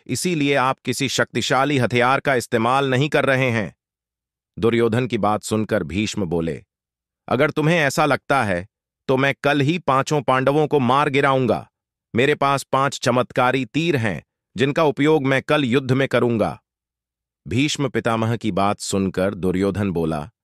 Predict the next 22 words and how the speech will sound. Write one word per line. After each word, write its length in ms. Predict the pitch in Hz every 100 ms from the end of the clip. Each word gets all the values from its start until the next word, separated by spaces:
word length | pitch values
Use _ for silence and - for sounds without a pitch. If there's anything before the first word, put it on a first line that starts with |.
| _ _ _ _ _ -
"मुझे 300 | 110 113 165
आप 220 | 143 135 -
पर 100 | 147
भरोसा 460 | 107 110 117 - 120
नहीं 300 | 98 123 92
है, 220 | 69 - _ _ _ _ _
इसलिए 540 | 131 143 113 104 104 127 _ _ -
आप 260 | 123 160 131
ये 160 | 135
पांचों 420 | - 113 117 151
चमत्कारी 680 | 143 120 120 110 - 113 123
तीर 320 | 110 117 139
मुझे 300 | 143 107 107
दे 220 | 101 127 131
दीजिए, 440 | 82 62 67 55 _ _ _ _ _ _
मैं 180 | 120 160
इन्हें 220 | 147 170
अपने 260 | 143 135 131
कमरे 360 | 113 113 139
में 120 | 131
सुरक्षित 520 | 127 117 113 - 147 -
रखूंगा।" 480 | 82 - 76 55